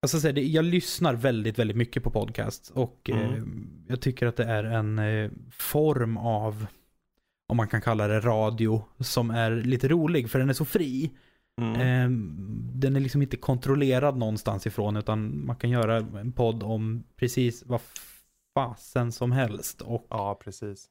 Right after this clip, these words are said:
Speaker 1: eh, förhoppningsvis hitta sin publik i det. Ehm, jag menar så här, jag lyssnar på poddar
Speaker 2: Mm.
Speaker 1: om allt från seriemördare till liksom, ja, de är relationsråd typ, och det är ju jättekul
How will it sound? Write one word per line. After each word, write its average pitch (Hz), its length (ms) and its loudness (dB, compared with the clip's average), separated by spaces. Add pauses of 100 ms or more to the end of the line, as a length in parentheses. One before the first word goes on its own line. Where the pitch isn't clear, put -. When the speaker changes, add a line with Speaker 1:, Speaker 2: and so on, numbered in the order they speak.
Speaker 1:
eh, 110 240 0
förhoppningsvis 117 640 -2
hitta 127 380 0
sin 110 280 -2
publik 160 520 2
i 110 120 -6
det. 90 160 -10 (680)
Ehm, 113 600 -2 (140)
jag - 100 -8
menar 127 140 2
så 127 120 0
här, 107 280 -2 (1080)
jag 139 120 0
lyssnar 131 240 0
på 135 100 0
poddar 120 440 2
Speaker 2:
Mm. 127 140 -4
Speaker 1:
om 127 120 -6
allt 139 220 2
från 123 300 0
seriemördare 117 840 0
till 113 280 -4
liksom, 104 560 -10 (600)
ja, 123 100 0
de 113 120 0
är 117 520 -2
relationsråd 117 1200 0
typ, - 380 -6
och 120 260 0
det 123 120 -2
är 117 40 2
ju 95 300 -2
jättekul 135 680 -4